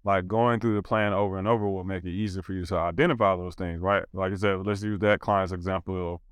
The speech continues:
break into these specific cities. If I know I wanna break into these three cities, I have this strategy to, to do it, and I run it for song one, two, and three,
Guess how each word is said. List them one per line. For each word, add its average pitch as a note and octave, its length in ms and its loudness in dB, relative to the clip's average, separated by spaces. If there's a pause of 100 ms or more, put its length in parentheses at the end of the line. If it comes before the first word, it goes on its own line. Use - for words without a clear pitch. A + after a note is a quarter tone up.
(400)
break A2+ 280 2
into A2 200 -2
these G#2 160 -2
specific F2+ 380 -8
cities. G#2 340 0
If F2 140 -4
I A2+ 120 6
know A2+ 120 0
I A2 80 4
wanna G#2 220 -2
break G#2 180 0
into F#2 100 -8
these F#2+ 200 -6
three F#2+ 160 -8
cities, B2 420 0 (440)
I F#2 80 -2
have G2+ 160 2
this F#2+ 280 -6
strategy A#2 560 2
to, F#2+ 180 -4
to F2+ 120 -12
do B2 280 0
it, G2 160 -2 (400)
and G#2+ 140 0
I G#2 100 4
run A#2 240 2
it G#2+ 120 0
for G#2 280 0
song G#2+ 440 -2
one, A2+ 200 0
two, A2+ 220 -4
and F#2+ 160 -8
three, C3 340 2